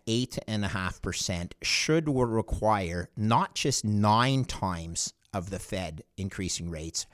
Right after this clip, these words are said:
probably twenty times. Okay?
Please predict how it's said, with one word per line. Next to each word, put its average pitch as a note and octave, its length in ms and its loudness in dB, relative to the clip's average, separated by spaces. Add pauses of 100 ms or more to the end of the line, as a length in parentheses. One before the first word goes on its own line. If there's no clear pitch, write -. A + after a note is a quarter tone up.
(200)
probably D3 420 6
twenty B2+ 720 0 (200)
times. - 580 -6 (880)
Okay? C#3 280 4